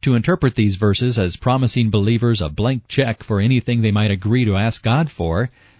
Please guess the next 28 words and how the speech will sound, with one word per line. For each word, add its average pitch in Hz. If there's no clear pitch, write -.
no 104
matter 104
how 107
sinful 113
or 69
foolish, 98
not 139
only 139
does 110
not 110
fit 135
the 117
context 120
of 95
church -
discipline, 117
but 127
it 131
denies 120
the 107
rest 110
of 107
Scripture, -
especially 120
the 104
sovereignty 117
of 90
God. 85